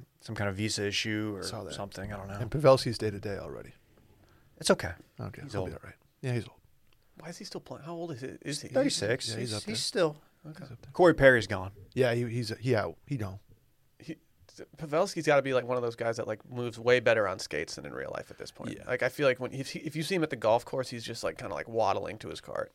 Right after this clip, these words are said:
Speaker 1: Mm. Probably.
Speaker 3: Like, he starts the season looking like he's, like, deep in a playoff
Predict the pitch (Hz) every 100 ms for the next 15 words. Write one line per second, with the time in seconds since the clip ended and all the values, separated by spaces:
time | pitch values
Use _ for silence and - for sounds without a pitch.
0 | _ _ - 143 131 120 98 - _ _
1 | _ _ _ _ _ _ _ 143 127 110
2 | 98 87 - - - 135 160 175 - 165
3 | 160 135 - 127 123 120 120 113 117 113
4 | 113 110 120 110 101 - 87 76